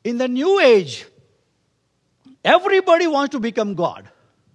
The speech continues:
<laughs> But in Bible, God became man. He took himself,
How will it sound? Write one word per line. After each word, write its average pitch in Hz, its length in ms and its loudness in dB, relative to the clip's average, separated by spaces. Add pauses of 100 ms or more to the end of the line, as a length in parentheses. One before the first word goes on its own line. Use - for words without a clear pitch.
(140)
<laughs> - 480 -20
But 185 300 -6
in 196 240 -4 (200)
Bible, 208 680 0 (420)
God 269 540 6
became 151 400 -8
man. 151 420 -12 (4000)
He 143 160 -12
took 254 280 -4
himself, 214 580 -8